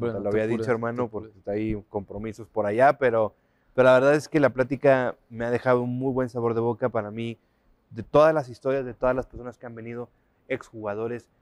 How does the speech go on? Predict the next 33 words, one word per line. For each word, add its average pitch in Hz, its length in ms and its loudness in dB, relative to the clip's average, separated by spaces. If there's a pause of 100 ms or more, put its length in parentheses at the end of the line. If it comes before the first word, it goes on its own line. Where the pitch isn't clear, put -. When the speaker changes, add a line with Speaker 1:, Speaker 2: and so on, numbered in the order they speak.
(140)
Speaker 2:
aficionados, 110 880 -10 (120)
exdirectivos, 117 840 -8 (320)
o 110 80 -20
personas 131 420 -4
que - 120 -8
han 123 100 -6
trabajado 123 480 -6
para 139 320 0
o 123 240 -10
con 127 220 -6
el 104 80 -20 (100)
club. 117 240 -8 (640)
Siempre 143 180 2
me 135 80 2
llevo 135 220 4
algo, 120 240 0
¿no? 120 300 -10 (320)
Y 117 80 -10
contigo 127 420 -2
la 135 120 2
plática 127 360 -10
me 117 140 -8
llevo, 120 320 -2
y 127 100 -8
creo 143 260 -6
que - 60 -16
así 160 120 -10
se 160 100 -4
va 147 60 0
a - 20 -2
llamar 143 220 -4
el 139 100 -4
episodio. 123 640 -6